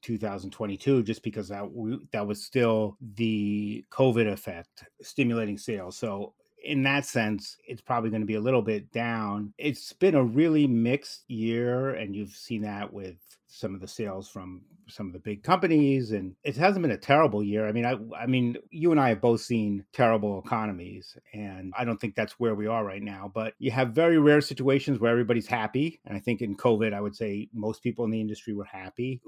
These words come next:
<laughs> We've certainly seen a lot of situations where everybody is unhappy, like after the financial crisis. And this is one of the probably, and this is, I found more common,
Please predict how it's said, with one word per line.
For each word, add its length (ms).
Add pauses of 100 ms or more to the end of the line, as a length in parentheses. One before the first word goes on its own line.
(120)
<laughs> 160
We've 200
certainly 280
seen 160
a 80
lot 200
of 60
situations 760
where 180
everybody 440
is 100
unhappy, 720 (200)
like 160
after 220
the 80
financial 420
crisis. 560
And 100
this 140
is 80
one 180
of 80
the 80
probably, 600
and 120
this 140
is, 300
I 120
found 280
more 200
common, 640